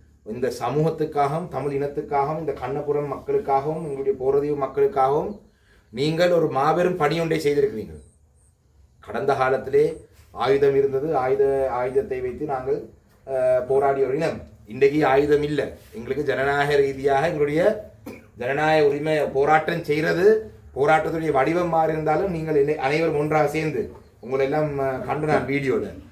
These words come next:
அஹ், அஹ், முக்கியமாக கண்டு நான் இப்ப அந்த களத்திலே நின்று, மலைக்குள்ளே நின்று அந்த போராட்டம் செய்தபடியினால்தான் இன்றைக்கு போரதீவு பற்றிலே அந்த, அஹ், இடத்திலே அந்த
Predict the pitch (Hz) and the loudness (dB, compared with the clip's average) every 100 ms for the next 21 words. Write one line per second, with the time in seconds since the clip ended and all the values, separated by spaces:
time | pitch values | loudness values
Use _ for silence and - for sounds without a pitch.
0 | - - 135 208 - - - - - 127 | -20 -10 0 2 2 -4 -18 -20 -14 -8
1 | 131 135 131 - 156 156 - 151 151 127 | -6 -6 -8 -4 -2 0 0 0 0 -2
2 | - - - - 151 185 - 139 160 165 | -2 0 2 2 2 2 2 0 0 4
3 | 202 180 170 180 208 202 170 170 180 190 | 4 4 2 6 8 8 4 0 0 -2
4 | 185 170 180 208 202 196 156 175 190 185 | -2 -4 -4 -2 -2 -4 -4 -2 -2 -2
5 | 190 170 175 190 180 185 185 180 208 302 | -4 -2 0 0 0 0 0 2 2 0
6 | - - - - - - - 151 190 220 | -4 -18 -20 -20 -20 -20 -14 -4 2 2
7 | 220 254 240 202 208 214 226 220 226 220 | 2 -6 -4 4 4 4 0 -2 -4 0
8 | 233 226 220 220 220 214 202 196 - - | 4 6 6 4 6 6 4 -2 -12 -14
9 | - 202 202 208 214 214 220 214 208 | -2 4 8 8 6 4 4 4 4